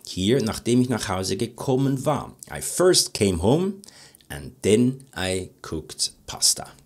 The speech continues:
Let's do some other examples. And for this,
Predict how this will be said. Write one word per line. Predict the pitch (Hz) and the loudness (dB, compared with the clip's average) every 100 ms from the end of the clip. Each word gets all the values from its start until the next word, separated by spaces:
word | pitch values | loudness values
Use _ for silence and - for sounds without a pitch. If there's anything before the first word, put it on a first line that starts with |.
| _ _ _ - _ _ _ - - - - - - | _ _ _ -20 _ _ _ -20 -20 -20 -20 -20 -10
Let's | - 120 - | 0 4 6
do | 170 | 6
some | 160 139 131 - | 6 6 4 0
other | 90 92 92 - | -2 0 0 -2
examples. | 90 - - 73 - - - | 0 2 0 -2 -6 -4 0
And | 135 143 | 0 0
for | - 135 | 0 2
this, | 120 190 214 - | 6 6 6 2